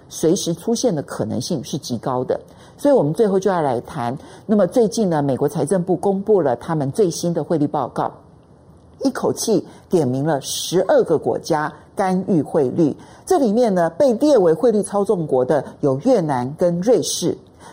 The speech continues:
被列为观察国的有十个国家。好，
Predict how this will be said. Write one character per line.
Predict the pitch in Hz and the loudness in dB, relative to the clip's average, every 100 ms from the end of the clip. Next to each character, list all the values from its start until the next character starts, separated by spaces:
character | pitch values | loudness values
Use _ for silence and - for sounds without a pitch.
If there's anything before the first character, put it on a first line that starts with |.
| - | -2
被 | 330 | 0
列 | 285 302 240 | 4 4 4
为 | 180 | 4
观 | - - 302 294 294 | 0 0 0 0 -4
察 | - 143 143 | -6 -6 -2
国 | 123 117 | 0 2
的 | 143 - | 0 -2
有 | 117 | -4
十 | - 143 | -4 -2
个 | 143 147 | 0 0
国 | 123 110 | 0 -2
家。 | - 120 120 - | -2 -6 -8 -14
好， | 156 127 | -8 -8